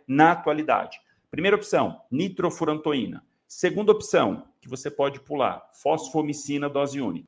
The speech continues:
Terceira opção, cefuroxima. E quarta opção, amox com clavulanato. Então, vamos supor que foi passado amox com clavulanato pro paciente. Infecção do trato urinário. Não tenho amox com clavulanato. Qual a outra opção?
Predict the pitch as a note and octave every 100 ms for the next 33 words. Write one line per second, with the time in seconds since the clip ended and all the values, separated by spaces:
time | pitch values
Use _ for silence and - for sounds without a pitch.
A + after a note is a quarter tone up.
0 | - D#3 D#3 F#3 F#3 F#3 E3 A#2 F2 -
1 | - - B2+ B2+ G#2 - - E3+ F#3+ F#3
2 | - _ D#3 - G3+ G3+ A3 G#3 D#3+ -
3 | D3 D#3 F3 - D3 C#3 C3+ - C#3 C3+
4 | C3+ C#3 C#3+ C3+ - - _ _ C3+ C3+
5 | G3 G3 F#3+ G3 F#3 E3 F3 F#3 F#3+ D3+
6 | D3+ - D#3 F3 E3 D#3 F3 - D3+ D#3
7 | D3+ D#3+ C#3+ C#3 - D#3 D3+ D3+ D#3 A#2+
8 | F2+ - _ - A#2+ - F3 F#3 F3+ E3
9 | E3 E3 D3 G2+ E2+ G#2+ E3+ G#3 - D#3+
10 | F3+ E3+ D#3 D3+ - D3+ D3+ C#3+ D3+ D3
11 | A#2 F#2 - B2+ B2 A2+ A#2 B2 - E3
12 | G3+ A3+